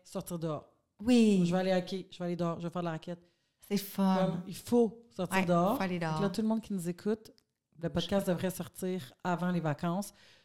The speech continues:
Speaker 1: Sortez dehors. Je parlais de ça avec des clientes aujourd'hui. C'est important. On
Speaker 2: Oui.
Speaker 1: se sent fatigué. Là, on a des
Speaker 2: Oui.
Speaker 1: périodes sombres. On n'a pas beaucoup d'ensoleillement. On n'en a pas.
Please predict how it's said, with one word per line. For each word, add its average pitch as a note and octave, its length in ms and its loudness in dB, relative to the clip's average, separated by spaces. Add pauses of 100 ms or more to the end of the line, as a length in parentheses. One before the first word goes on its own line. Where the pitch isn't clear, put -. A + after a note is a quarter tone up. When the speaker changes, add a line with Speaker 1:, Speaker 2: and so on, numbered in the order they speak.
Speaker 1:
Sortez A3 680 2
dehors. F#3 600 0
Je - 120 -10
parlais E3+ 220 0
de E3 120 -2
ça G3+ 100 -4
avec G3 160 -4
des F3 80 -4
clientes F#3 320 -8
aujourd'hui. F#3+ 600 -2 (300)
C'est - 160 -10
important. G#3+ 580 -2
On - 40 -4
Speaker 2:
Oui. F3+ 60 -2
Speaker 1:
se F3 40 -6
sent E3+ 140 -2
fatigué. F3+ 400 -4
Là, G#3+ 180 4
on G3 180 2
a F3+ 60 0
des F3 120 0
Speaker 2:
Oui. F3+ 80 -2
Speaker 1:
périodes G3 340 2
sombres. G#3 360 -4
On - 40 2
n'a D3+ 60 -2
pas G#3 120 -2
beaucoup G3 200 -4
d'ensoleillement. F#3+ 720 0
On E3 100 -6
n'en D#3 140 -2
a D3+ 80 -2
pas. F3 220 0